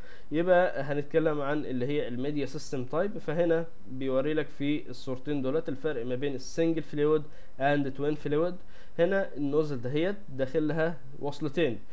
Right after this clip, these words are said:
الوصلة الأولانية اللي هي بتاعة المية اللي جاية لها من فوق، والوصلة التانية دي اللي هي جاية لها بتاعة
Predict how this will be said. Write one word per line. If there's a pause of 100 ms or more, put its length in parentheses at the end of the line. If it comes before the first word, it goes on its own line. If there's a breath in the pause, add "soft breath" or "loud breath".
(220 loud breath)
الوصلة
الأولانية
اللي
هي
بتاعة
المية
اللي
جاية
لها
من
فوق، (220 loud breath)
والوصلة
التانية
دي
اللي
هي
جاية
لها
بتاعة